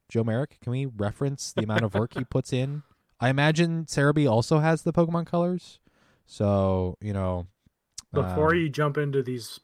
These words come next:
Speaker 2: pools of colors, do you wanna look at the infographic and we'll run down the colors?
Speaker 1: Uh, infographic. What inc-, infographic?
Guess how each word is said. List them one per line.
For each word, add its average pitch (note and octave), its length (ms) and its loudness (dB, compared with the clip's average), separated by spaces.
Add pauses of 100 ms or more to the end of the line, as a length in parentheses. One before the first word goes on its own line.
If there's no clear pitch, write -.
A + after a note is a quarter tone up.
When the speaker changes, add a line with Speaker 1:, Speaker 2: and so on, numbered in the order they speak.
Speaker 2:
pools C#3 400 0
of B2 120 -8
colors, C#3 400 -2
do B2+ 80 -8
you C3 60 0
wanna B2+ 120 -4
look B2+ 120 -4
at B2 100 -12
the A#2+ 140 -10
infographic C3 640 -4
and B2+ 100 -10
we'll A#2+ 100 -10
run A#2+ 200 -6
down A#2 160 -8
the A2+ 80 -10
colors? C3 420 -4 (1300)
Speaker 1:
Uh, A#2 840 2
infographic. G2 640 -8
What A2 140 -8
inc-, F#2 280 -14
infographic? F2 640 -14